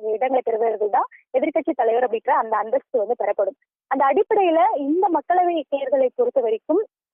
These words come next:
ஆ, பாஜக இருநூத்தி நாற்பது அப்படின்ற இடங்களை பெற்றிருந்தது. அதற்கு அடுத்தபடியாக காங்கிரஸ் தொண்ணூத்தி ஒன்பது இடங்களை வெற்றி பெற்றிருக்கிறது. எனவே,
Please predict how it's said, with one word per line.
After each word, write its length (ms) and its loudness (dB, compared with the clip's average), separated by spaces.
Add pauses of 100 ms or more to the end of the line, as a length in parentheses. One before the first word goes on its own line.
(100)
ஆ, 140 0 (100)
பாஜக 460 0 (220)
இருநூத்தி 480 0
நாற்பது 460 0
அப்படின்ற 280 -8
இடங்களை 480 0
பெற்றிருந்தது. 500 -2 (340)
அதற்கு 400 0
அடுத்தபடியாக 1080 2 (440)
காங்கிரஸ் 600 2 (160)
தொண்ணூத்தி 260 2
ஒன்பது 280 2
இடங்களை 420 2
வெற்றி 220 -2
பெற்றிருக்கிறது. 640 -4
எனவே, 360 0